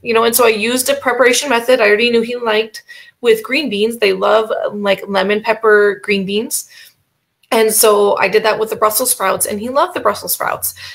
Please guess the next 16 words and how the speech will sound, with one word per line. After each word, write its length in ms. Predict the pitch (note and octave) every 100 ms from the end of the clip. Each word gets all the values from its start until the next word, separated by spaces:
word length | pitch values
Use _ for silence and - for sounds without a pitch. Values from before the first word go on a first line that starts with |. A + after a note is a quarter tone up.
| -
Um, 240 | A#3 G#3+ G#3
but 220 | - B3+
it 80 | C#4
was 120 | C#4
really 140 | C#4+
eye-opening 500 | A3 A3 A3 G#3+ G3
to 140 | F#3 G3
me 320 | F#3 F#3+ F3+
of 160 | F#3
how 220 | - F#3 F3+
much, 640 | F#3 F3+ - - - - _ _ _ _ _ _ G#3+
like, 180 | G3 -
letting 420 | G3 G3 G3 A3
go 160 | C4 C4+
of 120 | C#4
control 760 | C#4+ C4+ C#4 C#4 C#4 C#4+ C#4+